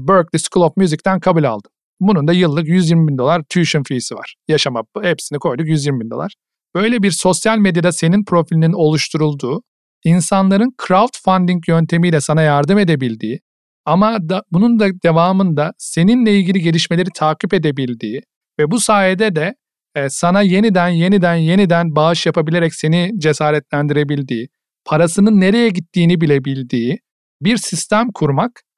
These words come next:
bu peer-to-peer financing'i sağlamak, bireylerin birbirini sağlamak. Ama onun dışında da senin de çalıştığın şirketlerin birçoğu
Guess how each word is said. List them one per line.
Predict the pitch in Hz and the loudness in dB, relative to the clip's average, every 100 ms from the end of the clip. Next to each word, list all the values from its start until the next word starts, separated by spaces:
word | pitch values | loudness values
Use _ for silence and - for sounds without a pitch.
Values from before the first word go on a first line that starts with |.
| - | -4
bu | 196 220 - | -2 -2 -4
peer-to-peer | 220 233 233 - 202 - 220 190 | 0 2 2 -2 -4 0 2 2
financing'i | 175 160 165 156 165 156 151 | 2 2 2 0 -2 -2 -2
sağlamak, | 143 113 123 139 143 | -4 -4 -8 -6 0
bireylerin | 147 151 160 151 | 2 2 0 0
birbirini | 143 143 165 | -2 -2 -2
sağlamak. | 165 120 120 196 - _ _ _ - | -2 -6 -6 -10 -12 _ _ _ -2
Ama | 185 240 | 2 2
onun | 269 254 | 2 2
dışında | 220 170 147 147 | 2 2 2 2
da | 185 | 2
senin | 196 202 | 2 2
de | 190 | 2
çalıştığın | 190 165 185 | 0 0 -2
şirketlerin | 190 - 185 190 175 | -2 -2 -2 0 -2
birçoğu | 202 - 147 175 | -2 0 0 0